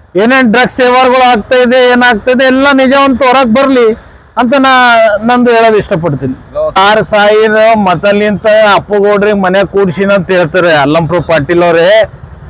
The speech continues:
ಅದು ಇಪ್ಪತ್ತಾರು ಸಾವಿರ ಮತ ಹೆಂಗ್ ಸಿಕ್ಕಿದೆ,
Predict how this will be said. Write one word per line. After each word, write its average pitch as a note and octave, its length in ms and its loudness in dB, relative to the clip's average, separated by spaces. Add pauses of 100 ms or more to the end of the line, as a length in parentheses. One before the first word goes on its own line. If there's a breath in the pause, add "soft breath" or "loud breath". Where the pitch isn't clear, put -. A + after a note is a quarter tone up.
(400)
ಅದು D#3+ 140 -2
ಇಪ್ಪತ್ತಾರು G#3 640 0
ಸಾವಿರ G#3 340 0
ಮತ G3 280 -2
ಹೆಂಗ್ G3 320 0
ಸಿಕ್ಕಿದೆ, F#3+ 720 -2